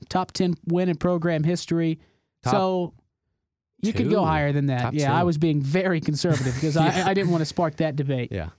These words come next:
Speaker 1: But I think, you know what? C minus, C. But it was fun, and let's just say I'm excited for basketball. But you know what? Dino
Speaker 2: <laughs>
Speaker 1: Babers, I'm, I'm looking forward to what you can do next season.
Speaker 2: Real quick, don't give me an explanation, just yes or no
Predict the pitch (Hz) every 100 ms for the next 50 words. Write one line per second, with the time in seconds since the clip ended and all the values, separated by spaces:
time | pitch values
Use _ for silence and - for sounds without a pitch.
0 | _ - 170 170 165 - _ 160 180 170
1 | 185 175 165 - - - 214 233 233 233
2 | 226 - - - - 240 226 208 208 202
3 | - - 196 196 196 180 _ _ _ _
4 | _ _ _ _ 202 220 233 - 180 165
5 | 165 165 170 _ 156 151 151 147 147 147
6 | _ _ _ _ _ _ 190 185 - 170
7 | 175 151 143 135 151 135 139 135 131 135
8 | 135 104 107 143 143 180 180 190 185 175
9 | 202 202 190 196 196 190 170 156 143 156
10 | 180 185 180 185 180 170 156 165 165 151
11 | 156 151 151 139 135 _ _ _ _ 151
12 | 147 - 143 123 - - _ 113 113 113
13 | - 107 90 - _ - 110 107 117 117
14 | 117 - 117 104 - 104 95 92 - 95
15 | - 117 104 98 90